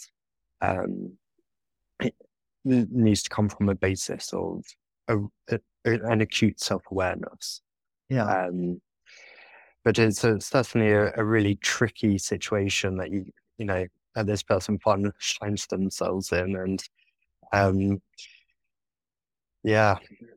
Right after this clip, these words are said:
Speaker 1: I mean, w-, would you, would you recommend, um, you know, one of, one of the other things is that I always think is,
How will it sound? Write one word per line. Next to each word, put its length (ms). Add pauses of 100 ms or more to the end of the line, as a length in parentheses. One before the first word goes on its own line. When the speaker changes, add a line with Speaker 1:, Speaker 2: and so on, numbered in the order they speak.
(140)
Speaker 1:
I 100
mean, 180
w-, 200
would 280
you, 300
would 220
you 440 (520)
recommend, 800 (220)
um, 340
you 1200
know, 120
one 160
of, 80
one 180
of 100
the 100
other 200
things 500
is 300 (1080)
that 240
I 120
always 280
think 360
is, 280